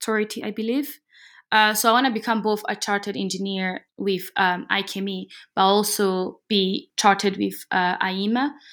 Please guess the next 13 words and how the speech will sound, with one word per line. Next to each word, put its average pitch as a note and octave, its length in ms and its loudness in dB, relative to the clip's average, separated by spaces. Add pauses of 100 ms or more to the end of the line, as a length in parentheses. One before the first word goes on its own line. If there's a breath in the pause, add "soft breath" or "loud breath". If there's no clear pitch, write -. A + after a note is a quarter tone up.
(360 loud breath)
And, G#3+ 520 2
um, G#3+ 540 4
in G#3+ 120 -4
terms A#3+ 320 2
of G3 160 -2
what A3 160 6
inspires G#3+ 460 2
me G#3 80 0
for G3+ 160 -2
my F#3+ 160 -4
future G#3 340 -4
work F#3 320 -4
is F#3+ 380 -4